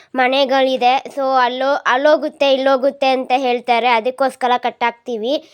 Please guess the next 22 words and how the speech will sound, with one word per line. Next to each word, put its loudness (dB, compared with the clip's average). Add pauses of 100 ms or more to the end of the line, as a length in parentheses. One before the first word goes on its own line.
(220)
ಅದ್ -4
ಬಿಟ್ರೆ, 0
ಮ್, -6
ಅವ್ರಿಗೆ -2
ಹಿಂಸೆ -4
ಕೊಡಕ್ಕಲ್ಲ. 2 (520)
ತುಂಬಾ -2
ಜನ -2
ಕಾಮೆಂಟ್ 0
ಹಾಕ್ತೀರಾ, 0
"ಯಾಕ್ -4
ಕಟ್ಟಾಕ್ತೀರಾ?" -2
ಅಂತ. -6 (880)
ನೋಡಿ -2
ನಮ್ಮ -4 (160)
ಸೋನು 2
ಆ 0
ಕಡೆ 0
ಇದ್ದಾರೆ. 0 (140)
ಸೋನು, -4 (1400)
ಹಾಯ್ -8
ಜನರೇ, -10